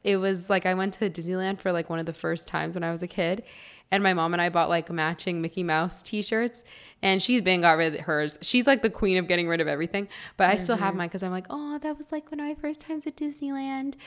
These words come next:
Speaker 1: when it's not even, like, it's falling apart. Like, I don't know.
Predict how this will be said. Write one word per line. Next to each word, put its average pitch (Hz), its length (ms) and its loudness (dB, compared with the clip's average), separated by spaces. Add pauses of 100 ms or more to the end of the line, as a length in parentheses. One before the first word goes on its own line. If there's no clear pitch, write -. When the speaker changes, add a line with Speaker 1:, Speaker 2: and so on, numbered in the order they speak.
(440)
Speaker 1:
when 190 320 4
it's 185 240 -2
not 175 240 0
even, 160 300 0
like, - 320 -10 (100)
it's 180 260 -2
falling 160 240 -2
apart. 156 440 -2
Like, 170 160 2
I 196 100 10
don't 233 140 6
know. 453 60 6